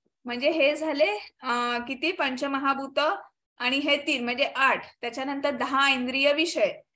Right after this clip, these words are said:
दहा इंद्रिय विषय म्हणजे आपले कुठले? अ, त्याच्यानंतर, अ, मन, पाच इंद्रिय विषय आणि, अ, हे झाले किती?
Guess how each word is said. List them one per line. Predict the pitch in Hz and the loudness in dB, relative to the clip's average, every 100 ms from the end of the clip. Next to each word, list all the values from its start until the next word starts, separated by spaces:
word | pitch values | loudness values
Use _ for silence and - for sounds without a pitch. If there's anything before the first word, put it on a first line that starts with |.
| _ _ - | _ _ -4
दहा | 247 277 285 | 0 2 2
इंद्रिय | 277 285 285 285 | 0 0 2 2
विषय | 277 277 285 | 0 -2 -4
म्हणजे | 294 277 | -2 0
आपले | 285 285 277 | 0 0 -4
कुठले? | 285 254 294 285 | -4 -8 -4 -2
अ, | 302 277 247 240 208 | -2 0 2 2 0
त्याच्यानंतर, | 240 247 269 269 269 254 285 370 - _ _ _ - | -2 -2 -2 -2 -4 0 0 0 -6 _ _ _ -6
अ, | 226 226 226 226 _ _ _ _ _ _ _ _ _ _ _ | -2 0 -2 -8 _ _ _ _ _ _ _ _ _ _ _
मन, | 226 254 285 294 214 175 _ _ _ | -8 0 2 2 -2 -8 _ _ _
पाच | 269 285 - - | 2 4 2 -2
इंद्रिय | 277 277 285 277 | -2 0 2 2
विषय | 277 294 247 160 - _ _ - | 0 -2 0 0 -4 _ _ -8
आणि, | 233 254 285 427 - | -4 0 0 -2 -8
अ, | 320 240 233 233 262 262 - - _ - | -6 -2 2 2 0 -4 -12 -16 _ -14
हे | 240 269 285 | -4 0 2
झाले | 302 285 | 2 0
किती? | 294 - 294 403 415 | -2 -10 -6 -6 -8